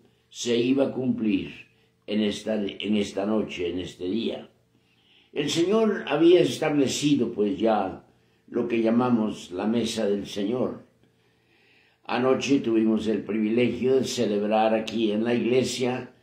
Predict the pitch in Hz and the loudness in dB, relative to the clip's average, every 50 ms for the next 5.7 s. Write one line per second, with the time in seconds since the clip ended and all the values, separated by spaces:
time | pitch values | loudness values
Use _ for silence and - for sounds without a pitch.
0 | _ _ _ _ _ _ _ _ _ _ _ - 92 110 117 120 117 117 113 113 | _ _ _ _ _ _ _ _ _ _ _ -6 -2 0 0 0 0 0 0 0
1 | 110 104 92 - - - - - _ _ _ _ - 101 123 139 147 147 131 104 | 0 -2 -4 -8 -12 -16 -20 -20 _ _ _ _ -6 -2 2 2 4 4 2 2
2 | 120 135 127 120 113 110 107 - - 113 107 110 113 104 92 78 73 - - _ | 0 0 0 2 0 0 -2 -2 -2 0 0 2 2 2 0 -2 -6 -10 -16 _
3 | _ _ _ _ _ _ _ _ _ - 87 101 107 110 107 104 101 101 107 110 | _ _ _ _ _ _ _ _ _ -8 -4 -2 0 2 2 0 0 -2 -2 -2
4 | 104 101 101 104 104 104 107 107 110 120 123 123 120 117 120 107 - - 87 - | -2 0 0 0 0 2 2 2 4 4 6 6 6 6 4 0 -2 -6 -8 -10
5 | - - 127 143 147 143 127 107 120 127 120 104 95 - | -8 -4 -2 0 0 0 -2 -4 -4 -4 -4 -4 -6 -10